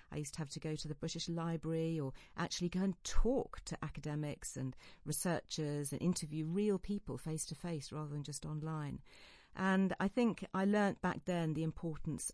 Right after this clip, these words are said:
of really thorough research, and there's nothing like going to the horse's mouth to hear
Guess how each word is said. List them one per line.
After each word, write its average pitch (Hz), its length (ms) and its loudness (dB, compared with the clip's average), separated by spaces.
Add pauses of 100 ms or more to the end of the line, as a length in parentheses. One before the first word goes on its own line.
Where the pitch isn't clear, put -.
of 147 260 -6 (320)
really 214 640 6 (100)
thorough 160 500 0
research, - 680 -4
and 156 140 0
there's 156 200 0
nothing 165 500 0
like 151 380 -2 (300)
going 170 460 6
to 170 280 0
the 156 80 -2
horse's 151 420 0
mouth 170 340 0
to 135 100 -10
hear 156 400 -4